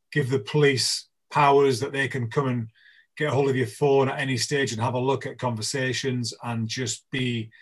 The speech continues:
really proactive, uh, because, you know, we want to get rid of it. And it's, you know, there's always gonna be underground in every,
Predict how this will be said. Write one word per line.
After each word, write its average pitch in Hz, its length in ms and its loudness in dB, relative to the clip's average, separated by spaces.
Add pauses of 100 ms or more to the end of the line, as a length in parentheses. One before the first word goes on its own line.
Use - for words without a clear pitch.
(400)
really 135 260 2
proactive, 135 640 0 (280)
uh, 113 360 -6
because, 113 560 -6
you 123 60 -6
know, 110 120 -4
we 120 100 -4
want 131 120 -2
to 123 80 -2
get 123 180 -4
rid 123 140 -6
of 113 80 -4
it. 117 160 -4
And 117 100 -6
it's, - 300 -10 (440)
you 120 120 -8
know, 113 80 -4
there's 131 140 -2
always 147 200 6
gonna 143 160 0
be 151 120 0
underground 139 520 2
in 135 80 -2
every, 131 520 -2